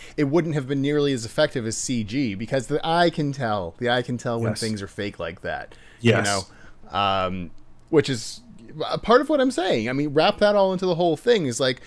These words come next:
Speaker 1: not only is it just, like, everything's crazy C G I effects, but it, you can look at that and be like, "Oh, well, that's, that's, that's a computer effect." Okay.
Speaker 2: Yeah, and I
Speaker 1: And,
Speaker 2: think
Speaker 1: and
Speaker 2: all of us,
Speaker 1: it's
Speaker 2: to a certain
Speaker 1: ubiquitous
Speaker 2: extent.
Speaker 1: now.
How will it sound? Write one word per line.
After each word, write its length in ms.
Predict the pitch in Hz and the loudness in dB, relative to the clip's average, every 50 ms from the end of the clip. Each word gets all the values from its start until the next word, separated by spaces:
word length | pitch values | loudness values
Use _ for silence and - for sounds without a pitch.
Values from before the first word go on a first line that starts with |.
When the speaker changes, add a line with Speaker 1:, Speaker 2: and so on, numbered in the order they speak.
| - - - | -20 -12 -4
Speaker 1:
not 200 | 139 156 180 190 | 2 4 4 6
only 300 | 190 190 190 180 175 165 | 4 4 2 0 0 0
is 100 | 151 131 | 0 -2
it 20 | 135 | -2
just, 180 | 151 151 - - | -6 -6 -2 0
like, 140 | 143 127 - | -2 0 2
everything's 480 | 113 139 139 143 131 143 135 127 - | 0 0 0 0 0 0 -2 -2 -4
crazy 320 | - - 139 139 123 127 117 | -4 -2 -2 -2 -2 -2 -4
C 180 | 110 135 131 | -4 -4 -4
G 100 | 113 117 | -2 0
I 120 | 117 120 120 | 0 0 0
effects, 440 | 104 - - 180 175 151 117 - - | -2 -2 2 4 4 4 4 2 -2
but 140 | - 131 120 | -4 -4 -4
it, 80 | 107 - - - | -4 -8 -14 -20
you 260 | - - 156 156 143 - | -20 -16 -10 -8 -6 -4
can 120 | 139 139 | -2 -2
look 140 | 143 139 143 | -2 -2 -2
at 60 | 127 | -2
that 140 | 131 127 123 | -2 0 0
and 80 | 127 120 | 0 0
be 80 | 127 | 0
like, 160 | 123 120 117 117 | 2 2 2 2
"Oh, 200 | 135 131 117 98 | 0 0 0 -2
well, 120 | 90 95 | -2 -4
that's, 340 | 101 95 95 - - - - - - - - - - - - - - - | -6 -6 -6 -8 -10 -14 -14 -14 -18 -16 -14 -14 -12 -12 -12 -14 -14 -14
that's, 200 | - 87 87 - | -14 -14 -14 -14
that's 360 | - - - - 82 80 - - | -16 -16 -12 -12 -12 -10 -12 -16
a 40 | |
computer 360 | - - 90 87 101 95 87 73 | -16 -16 -16 -12 -12 -10 -10 -10
effect." 400 | - - - - - - - - - _ - - - | -10 -12 -12 -14 -14 -16 -20 -20 -20 _ -20 -18 -16
Okay. 240 | 90 - 80 76 92 - - - | -16 -14 -14 -16 -16 -18 -12 2
Speaker 2:
Yeah, 460 | - 190 180 135 101 87 85 - - - - | 6 6 6 8 6 2 0 -2 -8 -12 -4
and 140 | - 165 180 | 0 4 6
I 40 | 185 | 6
Speaker 1:
And, 60 | 180 185 | 8 6
Speaker 2:
think 140 | 226 - | 6 4
Speaker 1:
and 80 | 160 147 | 4 -2
Speaker 2:
all 380 | 135 - 147 151 175 190 196 175 | -2 4 6 6 8 8 8 6
of 100 | 139 135 | 6 6
us, 140 | 127 120 | 4 4
Speaker 1:
it's 120 | 117 - - | 2 0 0
Speaker 2:
to 100 | 151 131 | 0 0
a 40 | 120 | 0
certain 300 | - - 151 147 135 117 | 2 4 4 4 4 2
Speaker 1:
ubiquitous 460 | 113 135 - - 127 117 101 92 - | 0 0 0 2 2 2 2 2 -2
Speaker 2:
extent. 160 | - 73 65 | -4 -6 -8
Speaker 1:
now. 80 | 69 | -10